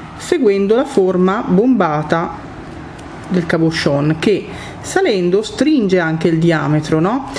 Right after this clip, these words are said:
Se noi dovessimo lasciare così, eh, sarebbe un lavoro fatto male, perché questa pietra potrebbe saltare via da un momento all'altro, perché è trattenuta solo dalla colla. Noi con queste perline ci siamo limitati a contornare,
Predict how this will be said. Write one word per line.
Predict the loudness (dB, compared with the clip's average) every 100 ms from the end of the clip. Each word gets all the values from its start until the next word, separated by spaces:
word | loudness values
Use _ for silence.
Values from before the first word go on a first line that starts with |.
| -10
Se | -4 0
noi | 2
dovessimo | 4 2 2 2
lasciare | 2 0 0 2
così, | 2 2 4 2 2 2 -2 -8 -10 -12 -12 -4
eh, | -2 -2 -4
sarebbe | -2 2 2
un | 2 2
lavoro | 4 2 2
fatto | -2 0 2
male, | 2 2 2 0 -2 -6 -10 -10 -4
perché | -2 0 0
questa | 0 -2 -2
pietra | 0 0 0
potrebbe | -2 0 2 0
saltare | 0 0 0 2
via | 2
da | 2
un | 2
momento | 2 2
all'altro, | 2 2 0 0 0
perché | -2 0 -2 -2 -10 -12 -6
è | -4
trattenuta | -2 -2 0 2 2 2
solo | 2 0
dalla | 2 0
colla. | 2 2 2 0 0 -4 -12 -14 -16 -2
Noi | 0 2
con | 2
queste | 0 0 0
perline | 0 2 2 2 0
ci | -2
siamo | 0 0 2
limitati | 2 2 0 -2 0 0
a | 0
contornare, | 0 0 0 2 2 2 -2 -4